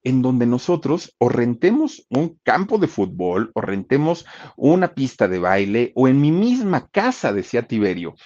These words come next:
"en donde yo pueda hacer una tocada para la gente que quiera escucharnos.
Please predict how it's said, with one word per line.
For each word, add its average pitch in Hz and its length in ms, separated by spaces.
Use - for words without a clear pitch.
"en 127 260
donde 123 300
yo 165 180
pueda 170 460
hacer - 380
una 220 300
tocada 113 520
para 117 180
la 110 120
gente 147 400
que - 200
quiera 127 240
escucharnos. 92 800